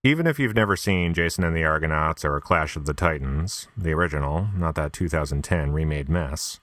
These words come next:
you've seen Ray Harryhausen's work. The man may be gone, but the impact he left behind will live on forever.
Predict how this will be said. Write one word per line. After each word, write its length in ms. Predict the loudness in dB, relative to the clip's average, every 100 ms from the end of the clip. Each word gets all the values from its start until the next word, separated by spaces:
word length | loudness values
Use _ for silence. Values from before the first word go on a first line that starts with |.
| _ _ _ _ _ _
you've 220 | 2 2
seen 300 | 2 2 2
Ray 220 | 2 2
Harryhausen's 640 | 2 2 2 0 0 -2 0
work. 520 | -2 -2 -8 -20 -20 _ _ _ _ _
The 160 | 0 2
man 280 | 4 2 2
may 100 | 0
be 160 | -2
gone, 560 | -4 -4 -4 0 0 0
but 140 | -2
the 140 | 0 0
impact 400 | 2 2 0 0
he 100 | 0
left 240 | 0 0
behind 600 | -2 0 2 0 0 -2
will 140 | 0 0
live 160 | 2
on 200 | 2 0
forever. 720 | 0 0 0 -4 -14 -18 -20